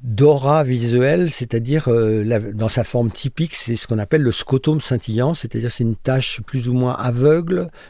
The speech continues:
d'une partie de l'œil qui a tendance à grandir et à se déplacer, qui est entourée comme par des éclairs lumineux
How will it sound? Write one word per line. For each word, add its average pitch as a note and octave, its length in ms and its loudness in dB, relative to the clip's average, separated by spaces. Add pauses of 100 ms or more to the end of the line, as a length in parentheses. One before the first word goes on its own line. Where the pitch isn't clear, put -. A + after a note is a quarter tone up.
(100)
d'une B2 160 0
partie A#2+ 300 -2
de A2+ 80 0
l'œil D3+ 260 4
qui B2+ 160 -2
a A#2 60 2
tendance C#3 500 2
à A#2 80 2
grandir C#3 760 0
et C3+ 100 2
à A#2+ 80 0
se A2 140 -6
déplacer, B2+ 640 0
qui - 160 -4
est - 20 4
entourée C#3+ 460 0 (200)
comme E3+ 180 2
par D3 180 2
des C3+ 220 2
éclairs D3 320 2
lumineux C3 440 2